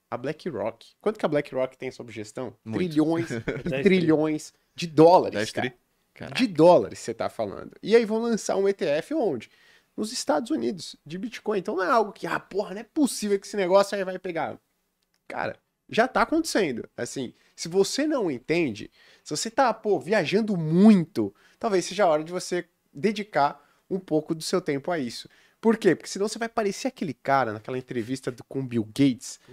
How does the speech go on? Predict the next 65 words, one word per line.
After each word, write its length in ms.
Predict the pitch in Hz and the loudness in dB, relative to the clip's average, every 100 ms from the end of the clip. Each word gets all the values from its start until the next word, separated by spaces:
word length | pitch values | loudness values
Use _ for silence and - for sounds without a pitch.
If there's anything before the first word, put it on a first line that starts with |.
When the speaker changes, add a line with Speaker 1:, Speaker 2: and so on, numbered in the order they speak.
| 113 _ | -20 _
Speaker 1:
naquele 440 | 127 135 175 151 131 | -4 -2 0 0 0
show 180 | - 135 | 0 0
à 40 | |
noite, 440 | 135 165 135 - | 2 2 0 -2
Speaker 3:
<laughs> 0 | |
Speaker 1:
dele 240 | 127 156 175 | -4 -4 -4
questionando 600 | - 196 - 180 185 196 | -6 -6 -2 0 2 0
a 40 | |
internet 580 | 190 - 135 147 170 - | -2 0 -2 -2 -4 -6
e 40 | |
o 60 | 170 | -8
Bill 160 | 165 170 | -6 -6
Gates 260 | 185 - | -6 -10
tentando 480 | - 196 185 196 214 | -8 -8 -2 -2 -2
explicar 760 | 208 - 202 185 - 127 101 - - - _ | -6 -6 -10 -8 2 4 4 -2 -20 -20 _
de 160 | - 156 | -6 2
maneira 520 | 180 165 160 156 135 | 4 4 2 4 4
básica 720 | - 110 180 208 139 127 - | 2 6 8 8 4 -2 2
o 40 | 135 | 2
que 140 | - | 2
que 100 | - | -8
seria 400 | - 269 202 220 | -4 -2 -2 0
a 40 | 226 | 0
internet. 680 | 220 254 247 208 180 - | 0 0 2 2 2 -2
Ele 60 | 151 | -10
falou 140 | - | -6
assim, 160 | 185 - | -8 -6
"Pô, 120 | - | -6
vai 120 | 226 | -2
ser 120 | 214 247 | -2 -4
um 40 | |
lugar 240 | 226 190 220 | -2 -2 -4
que 60 | |
você 120 | 226 | -6
pode 220 | - 220 220 | -6 -8 -6
conversar 520 | 240 247 202 - 247 | -8 -4 -4 0 -2
com 100 | 196 | -2
as 60 | - | -12
pessoas." 380 | 160 - 127 | -14 -8 -8
E 40 | 139 | -6
o 20 | |
cara, 200 | 180 123 | -4 -4
tipo, 180 | - 349 | -4 -6
um 60 | |
telefone, 580 | 339 294 208 - 254 202 | 4 6 6 4 2 2
todo 180 | 196 208 | -2 -4
mundo 200 | 208 202 | -4 -4
<laughs> 480 | - - - 175 117 | -2 -2 0 -2 -2
Speaker 3:
É, 20 | |
esse 180 | 226 - | -8 -14
vídeo 80 | 117 | -4
Speaker 1:
dá 60 | 254 | 0
Speaker 3:
a 20 | |
Speaker 1:
risada, 460 | 247 233 240 240 220 | 2 6 8 8 10
Speaker 3:
gente 0 | |
Speaker 1:
aí 80 | |
o 80 | 226 | 10
Speaker 3:
usa 80 | 185 | 10
Speaker 1:
Bitcoin 260 | 214 180 269 | 6 2 2
Speaker 3:
comercialmente, 500 | 190 - 185 175 233 | 2 -2 -2 -2 2
porque 140 | 277 | 4
ele 80 | 320 | 6
é, 140 | 320 | 6
Speaker 1:
Não, 260 | 311 285 | 6 4
Speaker 3:
é 20 | 220 | 2